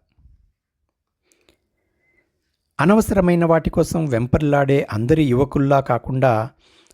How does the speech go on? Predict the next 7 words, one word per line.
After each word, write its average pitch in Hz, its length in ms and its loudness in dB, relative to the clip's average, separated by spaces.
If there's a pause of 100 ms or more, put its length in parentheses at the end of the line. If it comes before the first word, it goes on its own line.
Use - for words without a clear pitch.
(220)
తనకున్న 160 420 0
శక్తిని, 165 880 -2
యుక్తిని 147 680 0 (240)
దేశ 147 280 2
సంక్షేమం 165 640 0
కోసం 147 420 0
వాడాలని 143 640 0